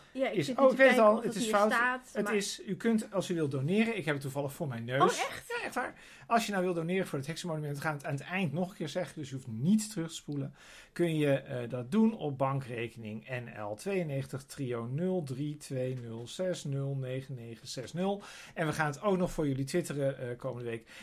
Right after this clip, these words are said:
Speaker 2: En dat staat ook waarschijnlijk allemaal op nationaal heksenmonument punt N L.
Speaker 1: Dat is wat ik bedoel.
Speaker 2: Maar ik was
Speaker 1: Ja.
Speaker 2: dus op de, was dus bij de vraag: hoe zorg je ervoor, wat ik bedoel, dat is wel leuk, dan is er, dan staan, dan gaat iedereen zo direct doneren.
Speaker 1: Ja.
Speaker 2: En is er een pot geld?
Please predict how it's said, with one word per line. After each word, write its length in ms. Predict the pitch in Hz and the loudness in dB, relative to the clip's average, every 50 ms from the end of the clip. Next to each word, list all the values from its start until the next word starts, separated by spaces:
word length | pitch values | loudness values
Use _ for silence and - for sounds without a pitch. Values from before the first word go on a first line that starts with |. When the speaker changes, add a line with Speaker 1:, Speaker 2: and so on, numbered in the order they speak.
| - - | -10 -4
Speaker 2:
En 140 | - 165 151 | -2 0 2
dat 140 | 151 139 | 2 0
staat 260 | 139 - 156 143 139 175 | 0 -2 -2 -2 0 0
ook 140 | 190 160 | -2 0
waarschijnlijk 380 | 165 156 - - 151 143 147 - | 0 -2 -4 -4 -4 -4 -2 0
allemaal 260 | 151 135 131 127 135 | -2 0 0 0 -2
op 120 | 131 117 156 | -4 -2 -2
nationaal 460 | 175 170 - - 160 143 135 131 127 | -2 -2 -2 -4 -4 -4 -4 -4 -4
heksenmonument 720 | 135 143 135 - 139 131 123 123 123 120 113 113 110 - - | -4 -6 -4 -4 -4 -4 -4 -4 -6 -8 -10 -10 -10 -10 -8
punt 260 | 143 117 107 113 - | -6 -6 -6 -6 -6
N 180 | 175 160 160 151 113 | -4 -2 -2 -2 -2
L. 220 | 98 104 104 - - _ | -4 -6 -10 -12 -16 _
Speaker 1:
Dat 220 | - 208 240 247 247 | -6 -6 -6 -4 -4
is 160 | 233 - - | -8 -10 -8
wat 120 | 226 208 | -8 -8
ik 60 | 214 190 | -8 -10
bedoel. 160 | - 165 - | -10 -6 -2
Speaker 2:
Maar 160 | 170 185 196 | -2 0 0
ik 60 | 156 139 | 2 4
was 180 | 208 220 - | 4 4 4
Speaker 1:
Ja. 60 | 190 | 4
Speaker 2:
dus 120 | 175 151 196 | 2 2 2
op 160 | - 196 151 | 0 0 0
de, 240 | 139 151 175 214 185 147 | 2 0 0 -2 0 0
was 180 | 180 185 175 | 0 0 2
dus 200 | - 180 143 - | 0 -2 -4 -2
bij 140 | 151 165 151 | -2 0 0
de 60 | 143 | 0
vraag: 520 | - - 175 175 180 220 320 359 - - - | -2 -2 0 0 0 2 0 -2 -2 -4 -6
hoe 360 | 160 160 220 285 339 320 - - | 0 4 4 6 6 4 2 -2
zorg 260 | - - 233 269 - - | -2 2 2 2 2 0
je 60 | 233 | -2
ervoor, 280 | 220 202 185 - 196 185 | -2 -2 -2 -2 0 0
wat 100 | 196 196 | 0 -2
ik 80 | 185 | 0
bedoel, 120 | 165 190 185 | 0 2 2
dat 100 | 190 190 | 2 0
is 60 | 180 | 2
wel 120 | - 185 170 | 2 2 4
leuk, 180 | 175 180 175 | 6 4 4
dan 100 | 165 185 | 4 0
is 120 | 190 143 135 | -4 -4 -6
er, 140 | 170 196 220 | -8 -6 -4
dan 80 | 202 185 | -6 -4
staan, 300 | - - 208 165 156 151 | -2 0 -2 0 -2 -4
dan 160 | 156 143 135 | -4 -6 -6
gaat 140 | - 151 - | -10 -10 -8
iedereen 320 | 180 151 135 123 135 135 | -6 -4 -4 -4 -4 -6
zo 80 | 123 120 | -8 -8
direct 180 | 131 123 113 110 | -8 -10 -6 -6
doneren. 640 | 123 110 113 127 143 160 180 202 202 214 262 359 440 - - | -6 -4 -2 -2 0 0 0 0 0 0 -2 -2 -4 -8 -10
Speaker 1:
Ja. 240 | - 302 269 160 - - - - - - - - - - - - - - - - _ - - - - - - | -8 -6 -6 -6 -8 -10 -14 -18 -18 -18 -20 -20 -20 -20 -20 -20 -20 -20 -20 -20 _ -20 -20 -20 -20 -12 -8
Speaker 2:
En 140 | 233 240 233 | -6 -4 -2
is 140 | 196 147 139 | 0 0 0
er 60 | 156 | 0
een 100 | 151 139 | 0 -2
pot 200 | - 151 143 - | -2 -4 -4 -4
geld? 680 | - - 139 131 147 190 254 415 415 - - - - | -2 -2 0 2 4 6 6 6 4 2 -4 -10 -14